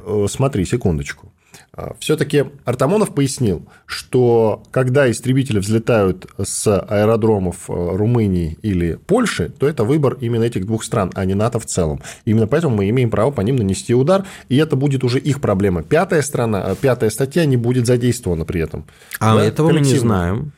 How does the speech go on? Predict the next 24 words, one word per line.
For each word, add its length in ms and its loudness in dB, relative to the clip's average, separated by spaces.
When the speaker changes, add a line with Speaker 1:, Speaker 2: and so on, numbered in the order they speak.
Speaker 1:
Ну, 300 4
Speaker 2:
Мы 40 2
Speaker 1:
вот 300 2
это, 320 2
это 260 2
Speaker 2:
Значит 360 2
Speaker 1:
позиция, 260 2
это 240 0
позиция 460 0
Артамонова. 580 2
А 160 2
Караганов 680 2
был, 280 0
на 500 2
мой 240 2
взгляд, 260 0
радикален. 560 0
Мы 120 0
должны 320 0
покончить 580 -2
с 60 -10
нато. 340 -4
Speaker 2:
Значит, 260 0
смотри, 420 0